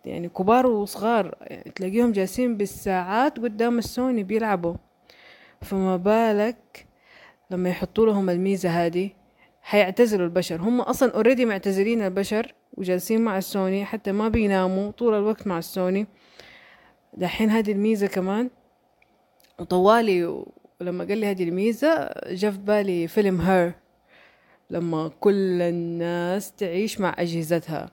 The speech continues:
خلاص ما عاد يكون في تواصل بين البشر، كل تواصلنا مع الجهاز، حتى إنهم يعني يعيشوا مع الجهاز، يتزوجوا الجهاز، هذا كله مع الجهاز.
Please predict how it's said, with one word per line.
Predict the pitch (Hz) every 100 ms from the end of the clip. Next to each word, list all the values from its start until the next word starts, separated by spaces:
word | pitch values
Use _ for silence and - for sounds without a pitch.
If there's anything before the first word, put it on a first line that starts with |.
| _ _ _ - _ _
خلاص | 190 180 180 -
ما | 208
عاد | 208 196
يكون | 190 185 202 196
في | - 208
تواصل | 196 185 190 196 185
بين | 170 175 175
البشر، | 170 170 190 240 285 - _ _ _ _ _ _
كل | - 208
تواصلنا | 196 196 185 185 - 226 247 262
مع | 233 190
الجهاز، | 180 180 175 190 233 240 -
حتى | - 208 - 185
إنهم | 180 175 170 165 165
يعني | 160 160 165 64 - - - - - - _ _ _ 320
يعيشوا | - 85 160 170 196 - 180
مع | 156
الجهاز، | 156 170 185 214 220 185
يتزوجوا | 160 - 190 185 180 165
الجهاز، | 156 165 196 226 240 240 196 - _ _ -
هذا | 196 180
كله | - 226 240 254
مع | 202
الجهاز. | 165 165 165 151 147